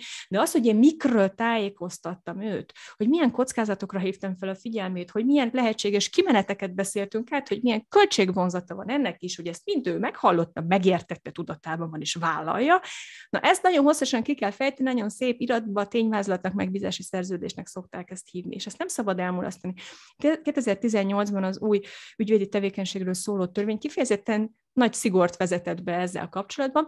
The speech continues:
Én bevallom, az előző törvény alapján még nem ügyvédkedtem, tehát az még nem volt hatályban akkor, amikor én elkezdtem a,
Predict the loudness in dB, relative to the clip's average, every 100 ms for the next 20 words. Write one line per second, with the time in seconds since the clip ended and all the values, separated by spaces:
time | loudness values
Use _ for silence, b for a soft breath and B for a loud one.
0 | 0 0 0 2 4 6 4 2 -2 2
1 | 6 6 4 -2 -4 -4 -4 -2 -4 -6
2 | -8 -8 -8 -6 -4 -4 -4 -6 -6 -8
3 | -6 0 0 0 -6 -12 -10 -10 -10 -8
4 | -8 -6 -8 -10 -10 -10 -12 -12 -14 -14
5 | -12 -14 -14 -10 -10 -10 -14 -12 -10 -10
6 | -12